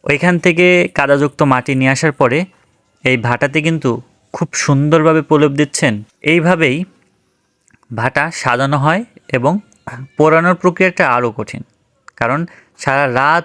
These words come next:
পোড়ানো হয় পাটকাঠি এবং অন্যান্য খড়ি দিয়ে। সারা রাত জেগে এখানে পোড়ানো হয়।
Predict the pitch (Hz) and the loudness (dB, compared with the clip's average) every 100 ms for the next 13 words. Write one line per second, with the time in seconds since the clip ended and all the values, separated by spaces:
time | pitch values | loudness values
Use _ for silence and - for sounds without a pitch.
0 | _ 156 147 143 143 139 135 170 _ _ | _ 2 2 2 2 2 0 -4 _ _
1 | _ - 131 - 127 120 - 120 131 - | _ -4 -4 -2 -2 -2 -4 -4 -4 -14
2 | _ _ - 120 123 139 139 135 135 143 | _ _ -4 0 0 0 -2 0 0 -2
3 | - 127 107 104 104 110 - - - 117 | -4 -2 -2 -2 -6 -8 -12 -10 -4 -2
4 | 113 113 117 120 110 120 120 151 156 131 | 0 0 0 -2 -2 -2 0 0 0 -2
5 | 113 - 107 107 107 113 | -6 -4 -2 -2 -4 -10